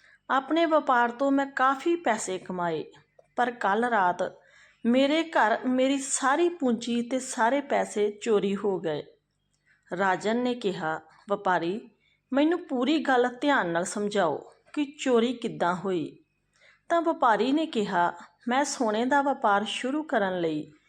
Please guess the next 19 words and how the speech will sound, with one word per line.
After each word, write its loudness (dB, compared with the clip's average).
ਆਪਣਾ 2
ਸਾਰਾ 4
ਪੈਸਾ 0
ਘਰ 0
ਹੀ 0
ਰੱਖਦਾ। 0
ਨਾਲ 4
ਦੇ 2
ਪਿੰਡ 0
ਵਿੱਚ -2
ਇੱਕ -4
ਵਪਾਰੀ 0
ਦੇ 0
ਕੋਲ -2
ਗੱਲ 4
ਕਰਨ 0
ਲਈ 2
ਗਿਆ 0
ਸੀ -8